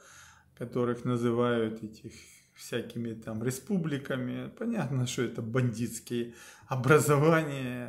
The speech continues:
оккупированная территория регулярными войсками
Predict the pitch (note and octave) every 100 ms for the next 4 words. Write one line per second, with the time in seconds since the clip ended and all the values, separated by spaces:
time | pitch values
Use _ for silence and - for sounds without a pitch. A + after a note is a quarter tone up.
0 | B2+ A#2+ - A#2+ C#3+ C3 A#2+ B2 A#2+ B2
1 | B2 B2 B2 B2 E3+ E3 C3+ B2 A#2 A#2
2 | - - - - - - - - - _
3 | _ C3+ D3 E3 E3 D3 C3 C3+ C3 B2+
4 | C3+ - - G3 F3 D3